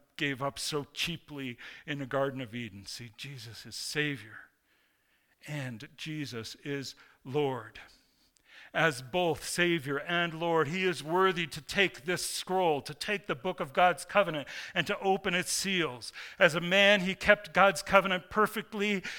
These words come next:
and as God, he kept it for us. Worthy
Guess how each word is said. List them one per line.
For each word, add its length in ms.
and 180
as 200
God, 420
he 240
kept 480
it 120
for 420
us. 640
Worthy 580